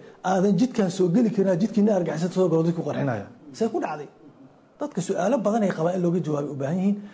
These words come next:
Hadday dowladdu su'aalahaas ka jawaabto oo ay go'aan karti iyo dadnimo leh ay qaadato, anaa kuu garanti garaynayo. Sidii waloorka waayuu la jebinayay maxkamadaha. Ayagoo masaakiin ah, oo maxkamada ah, oon tabar lahayn, oo dhaqaale haysan, oo waxba haysan,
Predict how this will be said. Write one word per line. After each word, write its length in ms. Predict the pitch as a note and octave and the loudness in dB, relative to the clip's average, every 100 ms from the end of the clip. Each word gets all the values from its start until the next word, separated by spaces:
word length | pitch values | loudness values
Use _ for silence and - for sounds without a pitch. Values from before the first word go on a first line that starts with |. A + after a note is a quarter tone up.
| - | -16
Hadday 320 | A#2+ A#2+ E3 | -10 -2 -2
dowladdu 360 | C3+ C3 E3+ D3+ | 0 0 0 -2
su'aalahaas 360 | C3+ C#3 D3 | -6 -6 -6
ka 100 | - D#3+ | -4 -6
jawaabto 420 | C3+ C3 B2+ E3+ - | -4 -6 -6 -10 -6
oo 140 | C#3+ | -6
ay 80 | C#3 C3+ | -6 -6
go'aan 340 | C#3+ E3+ F3 C#3+ - - | -6 -2 -2 -2 -6 -8
karti 300 | C3 - A3+ | -6 -4 -4
iyo 140 | - C#3+ | -2 -2
dadnimo 340 | C3+ C#3+ F#3+ | 0 2 2
leh 100 | F#3 | 0
ay 80 | D#3 | -4
qaadato, 420 | C#3+ C#3 C3+ G#3 G3+ - - - - | -2 0 0 -2 -4 -8 -20 -20 -8
anaa 220 | D#3 G3+ G3+ | 0 0 2
kuu 160 | G#3 | 2
garanti 300 | E3+ E3+ E3 | 2 2 0
garaynayo. 400 | D3 D3+ D#3+ A2 - - - - _ _ - | 0 2 0 -4 -10 -20 -20 -20 _ _ 0
Sidii 180 | G#3 | 4
waloorka 440 | F#3+ F#3 G#3 G3 F3 | 4 4 4 2 2
waayuu 220 | F3 F#3+ | 2 4
la 80 | E3+ | 0
jebinayay 420 | C#3 D#3+ E3+ A#2 - - | 0 0 0 -2 -8 -14
maxkamadaha. 500 | - - E3+ F#3+ C#3+ - - - - - | -8 0 2 0 -2 -12 -20 -20 -20 -4
Ayagoo 240 | F3+ A#3+ G3 | 0 2 0
masaakiin 540 | E3 F3+ E3 B3 - | -2 -4 -2 -2 -2
ah, 100 | - | -2
oo 120 | E3 | 0
maxkamada 480 | E3 - - F3 A3 | 0 -2 -2 0 0
ah, 140 | - - | 0 -2
oon 180 | E3 E3 | -2 -2
tabar 240 | F3+ A3+ | -2 -2
lahayn, 300 | A3+ G#3 G#3 | -2 -2 -4
oo 460 | - - E3 E3 E3 - - | -4 0 2 2 0 -12 -10
dhaqaale 320 | D#3+ C#3 F3+ A#3+ | -6 0 2 2
haysan, 280 | G3+ G3+ E3+ | 2 0 0
oo 80 | E3 | 0
waxba 200 | F3+ G#3+ | 2 0
haysan, 220 | G3+ | 2